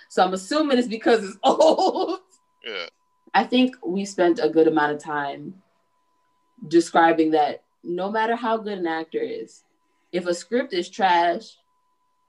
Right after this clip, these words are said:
Speaker 1: it's trash. <laughs> Like, no amount of good acting, it can carry it to the promised land. <laughs> Okay? It, this,
Speaker 2: Yeah.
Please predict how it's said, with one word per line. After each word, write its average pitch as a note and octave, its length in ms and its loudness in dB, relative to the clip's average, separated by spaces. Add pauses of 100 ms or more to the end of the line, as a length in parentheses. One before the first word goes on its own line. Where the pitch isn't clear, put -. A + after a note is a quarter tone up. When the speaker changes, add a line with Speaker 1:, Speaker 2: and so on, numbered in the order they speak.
(300)
Speaker 1:
it's - 200 0
trash. - 440 -10
<laughs> - 60 -10
Like, B3+ 560 4 (880)
no A#3 380 2
amount B3 540 2 (120)
of G3+ 280 -8
good A3+ 280 4
acting, E3+ 680 -8 (600)
it F#3+ 220 -10
can G#3 220 -8
carry A#3 500 -2
it E3+ 80 -12
to - 100 -8
the F3 100 -10
promised D#3+ 420 -6
land. D#3+ 440 -10 (340)
<laughs> - 140 -4
Okay? A#3+ 560 -2 (1400)
It, F#3 180 -8
this, A3 180 2
Speaker 2:
Yeah. - 60 -14